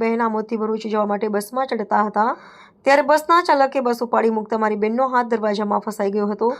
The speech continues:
અને હાથમાં ફ્રેક્ચર થયું હતું. અમે મહેનત મજૂરી કરીને જીવન ગુજરાન ચલાવીએ છીએ.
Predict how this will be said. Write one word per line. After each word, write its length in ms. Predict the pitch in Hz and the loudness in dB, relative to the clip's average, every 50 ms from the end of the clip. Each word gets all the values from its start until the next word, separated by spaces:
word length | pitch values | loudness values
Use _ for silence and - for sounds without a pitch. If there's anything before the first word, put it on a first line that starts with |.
| - - - - | -10 -6 -2 0
અને 120 | 226 233 233 233 | 2 4 4 4
હાથમાં 400 | 247 247 240 302 302 320 320 320 | 2 2 2 4 4 4 4 4
ફ્રેક્ચર 280 | 277 226 - - - - | 0 -2 0 -2 -2 0
થયું 180 | 214 202 196 202 | 0 0 0 0
હતું. 240 | 196 233 254 277 277 | 0 -2 -4 -4 -4
અમે 180 | - 220 214 214 208 208 | -4 -2 -2 0 0 0
મહેનત 340 | 220 226 240 277 285 277 269 240 | 0 0 0 0 -2 -2 -2 -2
મજૂરી 240 | 226 226 220 220 220 | -2 0 -2 -2 -2
કરીને 240 | 220 208 202 208 220 208 226 | -2 -2 -2 -2 -4 -4 -4
જીવન 220 | 214 208 208 202 202 | -4 -2 -2 -2 -2
ગુજરાન 340 | 202 214 233 233 247 247 233 | -2 -2 -2 -4 -4 -4 -4
ચલાવીએ 340 | 220 202 190 180 180 185 180 180 | -2 -2 0 0 -2 -4 -4 -6
છીએ. 160 | - 190 185 | -8 -10 -10